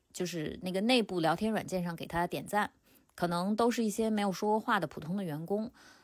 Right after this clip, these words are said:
然后大家就是走的时候就以这种形式来跟他告别。就是当然也不是说，呃，去渲染，呃，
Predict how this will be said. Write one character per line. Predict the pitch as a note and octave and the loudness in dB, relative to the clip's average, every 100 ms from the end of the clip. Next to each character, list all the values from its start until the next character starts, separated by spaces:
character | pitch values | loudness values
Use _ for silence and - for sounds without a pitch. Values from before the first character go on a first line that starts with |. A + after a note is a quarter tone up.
| _ _ | _ _
然 | D#3+ E3+ | -2 2
后 | G3+ G3 | 4 4
大 | F#3+ F#3+ | 4 6
家 | G3 G3+ | 6 4
就 | G3 | 2
是 | |
走 | F3 E3 | 2 0
的 | - | 0
时 | D3+ D#3+ | 0 0
候 | F3+ E3+ | 2 2
就 | E3 | 2
以 | D#3 | 0
这 | - F3 | -2 -2
种 | - | -2
形 | - - | -6 -8
式 | - - D#3+ - | -8 -6 -6 -6
来 | - - D#2+ | -4 -4 -4
跟 | E3+ F3 | -6 -4
他 | F#3 | 0
告 | F3 | 0
别。 | D3 - - - - - - - | 0 -4 -14 -16 -20 -20 -20 -4
就 | C4 | -2
是 | C4 A#3+ - - | 2 0 0 -4
当 | - C4 | 4 6
然 | C4 | 6
也 | F#3+ | 4
不 | - F3 | 0 -4
是 | A#3+ | -2
说， | A#3 B3+ B3 B3 - | 0 4 4 4 0
呃， | E3+ D#3+ | -2 -2
去 | - A#3 | -2 -4
渲 | G#3+ - D4+ A3+ | -2 2 2 4
染， | F3 - - - - _ - | 0 -6 -12 -18 -20 _ -10
呃， | F3 E3 | -8 -6